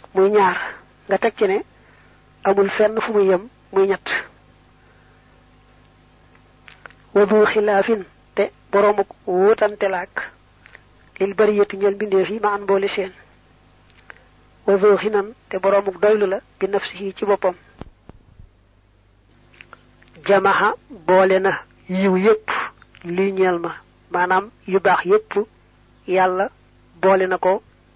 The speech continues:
jox ma ko. Nga teg ci gëm ne Yàlla day moo sàkk lépp,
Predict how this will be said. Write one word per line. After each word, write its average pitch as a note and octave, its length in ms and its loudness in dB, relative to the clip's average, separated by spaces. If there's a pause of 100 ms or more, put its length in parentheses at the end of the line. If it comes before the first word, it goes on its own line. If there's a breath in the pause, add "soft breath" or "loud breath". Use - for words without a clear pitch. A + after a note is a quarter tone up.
jox G3 180 2
ma F#3+ 120 -4
ko. F3 180 0 (1900)
Nga F#3+ 100 0
teg A3+ 220 -2
ci G#3+ 80 -2
gëm G#3+ 240 2
ne G3 200 -2 (340)
Yàlla G3+ 260 2
day G#3 240 0 (600)
moo F#3+ 120 0
sàkk - 380 -6
lépp, G3+ 280 -2